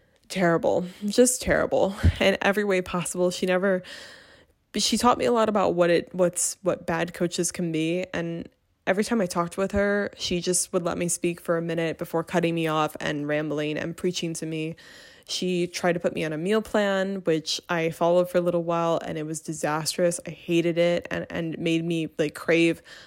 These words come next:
junk food even more, made me, uh, crave disordered eating patterns even more. All that sort of stuff. It was a really interesting experience to go through.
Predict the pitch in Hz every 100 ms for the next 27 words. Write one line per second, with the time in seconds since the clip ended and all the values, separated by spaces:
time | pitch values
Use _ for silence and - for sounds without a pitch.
0 | - - 190 185 208 196 190 185 185 185
1 | 180 165 165 165 160 - - - - -
2 | 185 175 180 180 170 165 151 175 185 185
3 | 185 180 180 175 180 175 170 165 170 -
4 | - - - - _ 233 285 285 302 262
5 | - 254 180 185 202 226 208 196 202 214
6 | 190 - 185 185 175 170 180 175 170 165
7 | 160